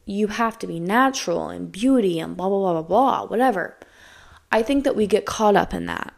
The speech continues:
And I think that being caught up in that situation really creates a downfall with us, and that we need to feel confident to be able to create a platform for ourselves,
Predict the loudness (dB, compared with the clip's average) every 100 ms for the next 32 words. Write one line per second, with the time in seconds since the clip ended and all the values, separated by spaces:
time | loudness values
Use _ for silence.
0 | -6 -2 -2 -2 -4 -4 0 0 0 -4
1 | -4 -4 -2 2 2 0 -4 -4 -8 -6
2 | -2 -2 -2 -6 -2 4 4 2 -2 0
3 | 0 -2 -4 -2 0 0 0 -2 0 0
4 | 2 0 -2 -4 -4 -6 -10 -6 -6 -2
5 | -4 -4 -4 -2 -2 -2 -4 -6 -4 -4
6 | -4 -4 -2 -4 -4 -6 -6 -4 0 0
7 | -2 -8 -6 -10 -10 -12 -8 -4 0 0
8 | -2 -8 -8 -6 -4 -4 -6 -6 -6 -6
9 | -8 -8 -8 -8 -8 -10 -10 0 0 0
10 | -4 -12